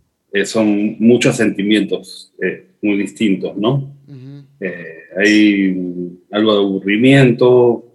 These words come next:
Speaker 1: eh, hay algo, hay algo que falta, ¿no? Y es el público, yo creo, ¿no?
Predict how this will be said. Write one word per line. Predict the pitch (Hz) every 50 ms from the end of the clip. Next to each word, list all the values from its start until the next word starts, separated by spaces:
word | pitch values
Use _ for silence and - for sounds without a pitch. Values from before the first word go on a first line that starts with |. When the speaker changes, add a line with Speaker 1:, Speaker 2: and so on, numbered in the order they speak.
| _ _ -
Speaker 1:
eh, | 92 87 85 87 87 85 85 82 80 80 76 71 _ _ _ _ _ _ _ _ _ _ _ _ _ _ _ _ -
hay | 101 107
algo, | 107 110 113 110 104 104 95
hay | 110 113
algo | 110 110 113 101
que | 95 113
falta, | - - 147 117 98 92 95 90 87
¿no? | 90 107 120 123
Y | 104 101
es | 101 98 101
el | 98 95 92
público, | - 120 104 98 95 90 - - 92 - - -
yo | 101 95 95
creo, | - 95 95 95 92 92 - - - _ -
¿no? | 104 123 117 -